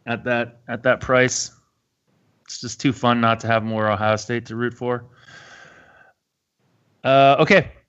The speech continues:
so where do you see value this week? Last week, two and two. Um, the Ohio State game was a huge blowout. What's interesting about that game was supposedly the public was all over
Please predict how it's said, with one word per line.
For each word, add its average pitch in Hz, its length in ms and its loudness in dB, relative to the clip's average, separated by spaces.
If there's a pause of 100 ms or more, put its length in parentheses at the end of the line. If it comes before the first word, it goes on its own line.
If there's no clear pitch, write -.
so 139 640 -2
where 143 200 -2
do 147 60 -2
you 147 60 -4
see 147 160 -8
value 143 480 2
this 147 200 -10
week? 156 220 -10
Last 135 300 -2
week, 147 220 -10
two 139 180 -8
and 135 120 -12
two. 151 300 -4 (180)
Um, 110 640 -4
the 110 340 -2
Ohio 110 300 2
State 117 300 -6
game 110 300 -4
was 107 300 -8
a 104 180 -6
huge 110 580 -8
blowout. 104 640 2 (100)
What's 110 240 -6
interesting 131 320 -8
about 117 120 2
that 107 180 2
game 104 320 0
was 98 260 -4 (720)
supposedly 190 420 2
the 120 80 2
public 104 420 -2
was 95 200 -4 (200)
all 107 260 4
over 95 440 -2